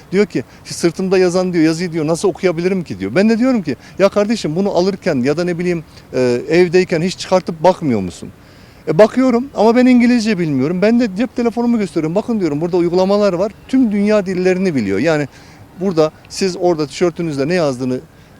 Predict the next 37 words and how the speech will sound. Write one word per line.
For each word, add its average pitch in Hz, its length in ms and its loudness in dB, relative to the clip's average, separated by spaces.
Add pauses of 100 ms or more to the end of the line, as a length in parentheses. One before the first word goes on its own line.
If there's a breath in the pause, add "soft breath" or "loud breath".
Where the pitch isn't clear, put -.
(100)
yazdığınız 175 540 4
zaman 170 300 -4 (100)
orada 165 260 2
ne 202 100 0
olduğunu 147 340 -2
Türkçe 185 320 -6
olarak 185 280 2
görebiliyorsunuz. 208 600 0
Yani 151 200 -2
dolayısıyla 185 420 0
anlayabiliyorsunuz. 190 680 -2
Fakat - 240 0 (380 loud breath)
ben, 226 180 2 (180)
e, 160 240 0 (100)
şu 226 220 -6
sözü 202 400 -2
de 180 220 2
çok - 200 -4
kullanıyorum. 160 520 -2 (360 loud breath)
Bizim 208 260 0
yerli 190 360 0
ve 185 80 -2
milli 165 300 -2
olarak, 165 440 0
toplum 165 300 -4
olarak 131 280 0
en 170 140 -2
çok 143 200 -8
şunu 156 180 -4
üretiyoruz, 160 420 -2
yerli 127 240 0
ve 117 80 -2
milli 135 280 0
olarak 165 280 -2 (480 loud breath)
mazeret 196 460 4
üretiyoruz 90 500 -4
biz. - 160 -14